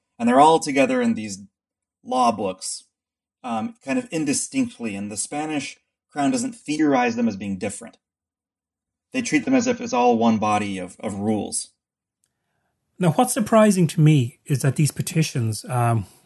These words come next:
Speaker 2: you know, which became laws, uh, came from such a wide variety of sources, from viceroys to slaves. And this system, it appears to be ostensibly very inclusive, but, um, is it really as inclusive as it seems?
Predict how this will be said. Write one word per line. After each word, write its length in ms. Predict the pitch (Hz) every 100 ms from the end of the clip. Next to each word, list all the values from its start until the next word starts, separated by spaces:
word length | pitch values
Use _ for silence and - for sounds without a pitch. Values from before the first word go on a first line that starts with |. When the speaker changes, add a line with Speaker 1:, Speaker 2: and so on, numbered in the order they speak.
| _
Speaker 2:
you 80 | 151
know, 120 | 117 107
which 280 | 123 -
became 320 | - 117 127 117
laws, 420 | 127 113 95 - _ _ _ _ _ -
uh, 180 | 151 135
came 220 | - 156
from 120 | 156
such 220 | 139 165
a 60 | 151
wide 320 | 139 160 156
variety 440 | 135 143 143 139
of 80 | 123
sources, 460 | - 143 147 131 110
from 320 | 127 117 113
viceroys 760 | 107 143 147 135 110 110 104 - -
to 100 | 131
slaves. 600 | - 175 247 131 - - _ _ _ _ _ _
And 280 | 196 190 185 - 233 - _ _
this 240 | 226 226
system, 500 | - 247 - 175 156 -
it 120 | 180
appears 360 | 160 - 202 180
to 80 | 160
be 100 | 156
ostensibly 520 | 139 170 165 147 131
very 300 | 127 151 139
inclusive, 720 | 131 - 196 247 - 101 98 -
but, 220 | 160 - -
um, 400 | 165 160 160 208 -
is 160 | 180
it 100 | 214
really 300 | 180 220 220
as 100 | 202
inclusive 400 | 190 165 214 175
as 140 | 165 151
it 80 |
seems? 440 | 143 180 143 101